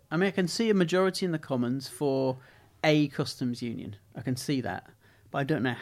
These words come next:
how you draft that in some form of <laughs> legislation or treaty. You're gonna have to draft your own alternative treaty.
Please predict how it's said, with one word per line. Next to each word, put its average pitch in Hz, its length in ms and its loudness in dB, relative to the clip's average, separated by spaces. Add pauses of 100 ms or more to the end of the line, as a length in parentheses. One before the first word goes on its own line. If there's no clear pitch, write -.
how 180 80 2
you 170 240 2
draft 151 500 -6
that 120 240 -2 (640)
in 143 380 2 (200)
some 156 340 -2 (480)
form 143 320 2
of 131 380 -2
<laughs> 165 440 12
legislation 165 760 6
or 147 220 4
treaty. 160 600 0
You're 180 140 0
gonna 208 100 4
have 202 120 -2
to 165 60 -8
draft 165 260 0
your 156 120 2
own 185 240 6
alternative 156 680 0
treaty. 160 500 -4